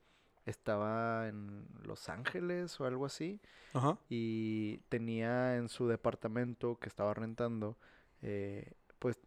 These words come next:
Speaker 1: ah, mentira, no estaba en Los Ángeles, estaba en Chile.
Speaker 2: Cuando le robaron.
Speaker 1: Sí,
Speaker 2: Sí.
Speaker 1: cuando le robaron.
Speaker 2: ¿Y era
Speaker 1: Eh,
Speaker 2: un hotel, güey?
Speaker 1: ¿Era un hotel?
Speaker 2: Sí.
Speaker 1: Ok. Eh, empezó a, a, a ver que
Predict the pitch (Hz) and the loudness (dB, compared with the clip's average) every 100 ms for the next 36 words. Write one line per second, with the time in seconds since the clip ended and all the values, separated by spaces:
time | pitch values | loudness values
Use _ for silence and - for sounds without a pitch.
0 | - - 143 123 131 123 139 123 117 - | -8 4 4 4 0 0 0 0 -2 -2
1 | 127 127 - 104 - 104 104 - 110 - | -2 -2 -4 -8 -8 -10 -10 -12 -8 -2
2 | 107 110 117 113 - 113 107 107 _ _ | 0 2 0 -2 -2 -2 -2 -6 _ _
3 | _ - 131 120 117 110 117 110 - - | _ 8 12 12 12 12 12 12 10 -14
4 | - 120 107 - 117 113 113 110 107 107 | -2 0 0 4 4 6 4 2 4 4
5 | 110 104 - - - - - - - 123 | 4 0 -6 -16 -20 -20 -20 -2 8 10
6 | 120 123 120 120 113 113 113 117 117 123 | 10 8 4 0 -2 0 2 6 4 2
7 | - - _ _ - 123 131 139 147 202 | -4 -16 _ _ -6 -2 -2 0 0 4
8 | 120 98 - - - 113 107 - - - | 4 4 0 -14 -4 -2 -4 -10 -20 -20
9 | - - - - - - - - - 120 | -20 -20 -20 -20 -20 -20 -20 -4 6 8
10 | 120 117 117 120 117 131 - 123 127 135 | 10 10 8 6 4 4 8 10 12 12
11 | 143 143 - - - _ _ 131 123 117 | 12 10 6 -8 -20 _ _ 2 4 6
12 | 113 113 110 107 104 101 101 - - - | 6 4 4 2 0 -2 -6 -14 -20 -20
13 | - - 127 135 143 135 - 127 117 113 | -20 -2 6 10 10 8 2 4 6 4
14 | 110 110 | 2 0